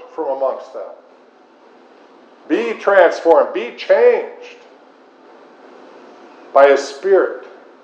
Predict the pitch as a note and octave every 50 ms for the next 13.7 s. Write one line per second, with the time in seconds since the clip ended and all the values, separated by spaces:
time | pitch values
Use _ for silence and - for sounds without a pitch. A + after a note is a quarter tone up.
0 | _ _ _ _ _ _ _ _ _ _ - A#2 A2 - C#3 C#3 C3+ C3 B2 -
1 | - - C#3 C3+ C3 B2 G#2 - - - - - - - - - _ - - -
2 | - - - - - - - - - E3+ E3 E3 E3+ - F#3+ F3+ D#3+ D#3+ D3+ -
3 | F3 D#3+ D#3 D#3 - F#3 F3 E3 - - - - - F#3 G#3 G#3+ A3 A3 G#3+ -
4 | - C#3+ - - D3+ C3 A#2+ - A#2+ - - C#3 D3 E3+ E3+ D#3+ B2+ A2+ A2 G#2+
5 | G#2 G2 F2+ _ - A2 F#2 F2+ _ _ _ _ _ _ _ - - - - -
6 | - F#3 E3+ E3 F3 G3 A3 A3 G#3+ G#3 G3 F3+ - - F#3+ G3 G3 G3 F#3+ -
7 | F3 F3+ F#3 F#3 F3+ F3 F3+ F#3+ F#3+ D#3+ B2+ G#2+ - - - _ _ _ _ _
8 | _ _ _ _ _ _ _ _ _ _ _ _ _ _ _ _ _ _ _ _
9 | _ _ _ _ _ _ - D3+ D3+ D3+ D#3+ F3+ F#3+ F#3 F3 F3 D#3+ - - -
10 | F#3+ F3+ E3+ D#3+ D#3+ D#3+ C#3 A#2 A2 G#2+ - - _ _ _ _ _ _ _ _
11 | - - C3 B2 B2+ A#2+ A2 A2+ A2 G2+ - - - G#2+ - - _ _ _ _
12 | _ _ _ - F3+ F3 F3 - F#3 F#3 F3+ E3 C#3 - - D3 C#3+ C#3+ C#3 C3
13 | B2 B2 B2 B2+ C3 B2 B2 - - C#3 B2+ A#2 G#2